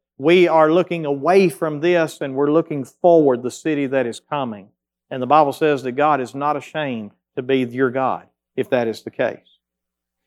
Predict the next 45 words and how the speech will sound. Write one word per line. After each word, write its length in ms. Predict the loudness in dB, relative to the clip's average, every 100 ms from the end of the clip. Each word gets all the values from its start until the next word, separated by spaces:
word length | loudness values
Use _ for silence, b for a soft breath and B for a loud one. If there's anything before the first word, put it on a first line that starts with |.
| -4
And 120 | -2
so 240 | 2 4 6
it 100 | 6
is 120 | 2
my 180 | 2 0
prayer 480 | 2 2 4 2 2
that 140 | 2
all 260 | 4 4 2
of 100 | 0
us 180 | -2
can 300 | -4 -6 -6 -10 _
examine 540 | -8 -4 0 0 0 2
our 180 | 2 2
lives 420 | 2 2 0 -2
and 120 | -4
make 220 | -2 -4
sure 400 | -4 -2 0 0
that, 300 | 2 -2 -2 _ _ _ _ _ _ _ 0
that 320 | 2 2 2
God 400 | 4 6 6 4
and 240 | 2 -2
growing 520 | 2 4 6 4 2
in 120 | -2 -4
Him 420 | -4 0 0 0
and 140 | -4
focusing 560 | 0 0 0 -8 -8 -8
on 160 | -8
Him 320 | -6 -2 -2 -2
and 160 | -2
moving 360 | 2 4 2 -6
toward 320 | -4 -2 -2
Him 360 | -4 -6 -6 -8 _ _ 2
is 320 | 2 2 0
the 140 | -2
priority 580 | -2 0 4 4 2 0
of 180 | -2 2
our 180 | 2 2
life 340 | 0 0 -2
so 140 | -6
that 120 | -8 -4
we 140 | -6
can 140 | -6
see 240 | -10 -4 -2
the 180 | -2 0
evidence 640 | 0 0 -4 -6 -10 -14